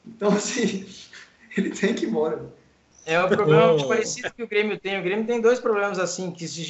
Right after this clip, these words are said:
Speaker 2: que chamam-se André e Tardelli. Que não tem mercado pra eles. Na verdade, o, o Tardelli só se for pra China mesmo, porque é um milhão de reais por mês, só a China pra pagar mesmo.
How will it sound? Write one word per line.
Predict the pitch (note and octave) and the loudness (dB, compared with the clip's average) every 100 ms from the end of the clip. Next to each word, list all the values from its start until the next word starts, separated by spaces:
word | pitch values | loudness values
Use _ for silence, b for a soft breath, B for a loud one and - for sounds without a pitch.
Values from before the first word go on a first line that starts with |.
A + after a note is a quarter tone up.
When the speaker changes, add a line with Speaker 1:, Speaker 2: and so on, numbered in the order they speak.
| - | -12
Speaker 2:
que | - | -12
chamam-se | F3 G#3 G#3+ G3 F3+ | -4 0 0 0 0
André | F3 F3 E3+ F#3 A3 | 0 2 4 4 4
e | A3 | 2
Tardelli. | - G3 G3 F3 D3+ A#2 - _ _ _ _ _ - | 0 -2 0 0 -2 -4 -16 _ _ _ _ _ -18
Que | - D#3+ | -10 -6
não | D3 E3+ E3 - | -2 -2 -2 -6
tem | F#3 F#3+ | -4 -2
mercado | G3 F#3 F3+ F3 E3+ - | -4 -2 0 2 2 0
pra | D3+ | -2
eles. | C#3 | -2
Na | B2+ E3 | -2 -2
verdade, | F#3 F#3 | -2 -2
o, | F#3+ G3 G3+ | -4 -4 -2
o | G3 | -2
Tardelli | G3 G3 G3 A#3 | 0 0 2 0
só | A#3 A#3 | 0 -2
se | |
for | - B3+ | 0 2
pra | B3+ | 2
China | B3 B3+ A#3+ C4 | 0 -2 -2 -2
mesmo, | G#3 A3+ B3 | 0 -2 -2
porque | B3+ A3+ A3+ A3 F#3 b b b b b | -8 -8 -4 -4 -4 b b b b b
é | E3 F3 | 2 4
um | G3+ | 4
milhão | A3+ G3+ G#3 | 4 4 2
de | G3+ | 0
reais | F3 D#3+ E3+ | 0 2 0
por | - E3 | -4 -4
mês, | D#3 F3 A3 | -2 -2 -2
só | - - G#3+ | -8 -8 -4
a | |
China | G#3+ A#3 A3+ | -4 -2 -2
pra | G#3+ | -2
pagar | A3 G#3 F#3+ D#3+ | -4 -2 0 0
mesmo. | B2+ A#2 | -2 -8